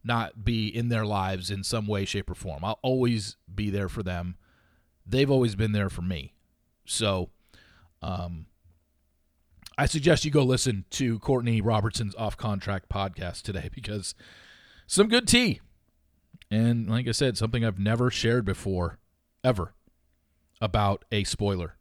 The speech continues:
that I gave out. All right, got some news in regards to The Bachelorette. Nothing that changes who The Bachelorette is. I told you on Monday it was Charity. It is still Charity, but I found out exactly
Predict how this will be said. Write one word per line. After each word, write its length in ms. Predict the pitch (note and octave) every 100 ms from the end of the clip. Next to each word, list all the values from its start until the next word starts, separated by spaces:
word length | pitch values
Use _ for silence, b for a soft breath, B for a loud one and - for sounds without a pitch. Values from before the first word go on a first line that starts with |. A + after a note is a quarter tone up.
| -
that 240 | G#2 F#2
I 80 | F#2
gave 220 | F#2+ F#2
out. 200 | F2 E2+ _ _ _ _ _ _ _ _ _ _ _ -
All 60 | F#3+
right, 180 | F3+ D#3
got 160 | F3
some 140 | F#3+ F3
news 240 | F#3+ F3+
in 80 | D3+
regards 400 | C#3+ D#3 D#3 D3
to 60 |
The 80 | C#3+
Bachelorette. 540 | C#3 C#3 - C3+ B2+ - _ - - - - _ - b b b b b b b _ -
Nothing 320 | D#3 D#3 C#3
that 180 | B2+ A2
changes 560 | D#3+ E3+ C#3 A#2 - - -
who 140 | B2+
The 60 | B2+
Bachelorette 420 | B2 A#2 C3 A2
is. 280 | A2 A#2+ -
I 40 |
told 320 | G2+ C3 B2+
you 260 | A#2+ B2+ A#2+ -
on 340 | A#2 A#2 A2+
Monday 320 | A2+ C3 B2+
it 80 | A#2+
was 140 | A2+
Charity. 580 | - C#3 C3+ C#3 D#3 D#3+ -
It 100 | G2
is 120 | G2+
still 280 | - C#3+ C#3+
Charity, 460 | - C#3 B2+ A#2+ B2+
but 160 | A2
I 160 | A2 G#2+
found 360 | - C3 B2+
out 240 | B2 B2 A#2+
exactly 840 | G#2+ F#2+ A#2+ C3 - B2+ A#2 A2